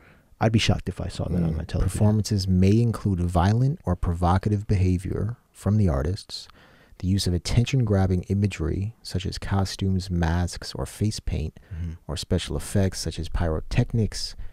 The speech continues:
Speaker 2: or fake blood. Shock rock also often includes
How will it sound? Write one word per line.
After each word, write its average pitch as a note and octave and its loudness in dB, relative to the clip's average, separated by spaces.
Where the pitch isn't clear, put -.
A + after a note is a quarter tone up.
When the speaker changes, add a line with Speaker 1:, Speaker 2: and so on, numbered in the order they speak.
Speaker 2:
or G2+ -2
fake - -4
blood. D#2+ -2
Shock - -2
rock F#2+ -2
also A#2 -4
often A2+ -4
includes F#2 -4